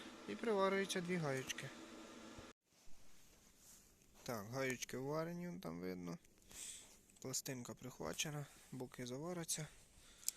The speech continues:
От так він вставляється сюди. Ну, коротше, от так він стоїть. Тут він рівно.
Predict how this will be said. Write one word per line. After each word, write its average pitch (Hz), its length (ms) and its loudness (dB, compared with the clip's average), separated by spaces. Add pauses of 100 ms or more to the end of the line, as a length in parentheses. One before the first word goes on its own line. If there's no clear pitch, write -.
(600)
От - 180 -14
так - 300 -8
він - 80 -10
вставляється 147 680 -4
сюди. 127 360 -6 (4000)
Ну, 135 120 -10
коротше, 110 440 -4
от - 100 -10
так 104 220 -6
він 95 80 -8
стоїть. - 500 -8 (2250)
Тут - 280 -12
він 104 160 -8
рівно. 214 440 -2